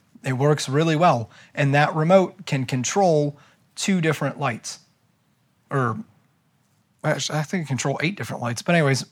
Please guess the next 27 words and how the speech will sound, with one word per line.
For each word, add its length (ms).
since 220
we 100
have 260
two, 520
we 160
have 160
it 140
set 340
to 100
where 640
it 140
controls 540
both 260
of 100
them. 120
So 120
I 60
just 140
bust 240
out 160
the 60
remote. 280
I 80
can 100
turn 200
it 80
on. 260